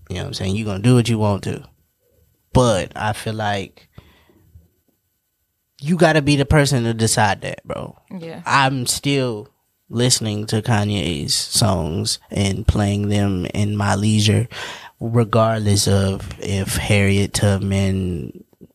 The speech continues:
Speaker 1: I, it's wild that you could say that, uh, slaves were slaves by choice and then say Harriet Tubman didn't do nothing to help them. It's just <laughs> like, it's wild to, to hear somebody say that.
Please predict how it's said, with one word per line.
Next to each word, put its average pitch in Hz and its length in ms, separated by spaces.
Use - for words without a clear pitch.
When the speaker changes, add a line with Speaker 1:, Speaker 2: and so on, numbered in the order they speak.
Speaker 1:
I, - 160
it's - 120
wild 269 340
that 185 160
you 208 80
could 180 120
say 156 320
that, 123 400
uh, 104 500
slaves 175 840
were 139 100
slaves 143 460
by 127 220
choice 120 580
and 123 160
then 123 180
say 117 240
Harriet 113 340
Tubman 110 340
didn't 107 180
do 110 120
nothing 95 460
to 95 80
help 104 260
them. 87 220
It's 170 260
just 226 260
<laughs> - 40
like, 226 500
it's 269 280
wild 160 420
to, 123 260
to 127 240
hear 131 160
somebody 113 400
say 110 200
that. 110 260